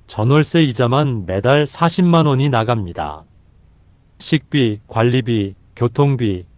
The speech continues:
통신비, 보험료를 합치면 백만 원이 훌쩍 넘습니다. 외식은 거의 못합니다. 옷도 잘 안 삽니다.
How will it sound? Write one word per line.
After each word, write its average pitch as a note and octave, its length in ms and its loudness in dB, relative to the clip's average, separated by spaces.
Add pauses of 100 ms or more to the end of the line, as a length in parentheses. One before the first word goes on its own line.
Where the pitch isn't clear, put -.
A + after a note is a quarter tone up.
(180)
통신비, C#3 720 0 (380)
보험료를 D#3 640 4
합치면 A2+ 680 -4 (280)
백만 B2+ 380 0
원이 C#3 300 0
훌쩍 F3 480 2
넘습니다. F#2+ 800 -2 (1000)
외식은 D#3 560 4
거의 C#3 320 4
못합니다. A2 840 -2 (1000)
옷도 C#3+ 340 2
잘 D#3 260 -2
안 C3+ 160 2
삽니다. F#2 680 -4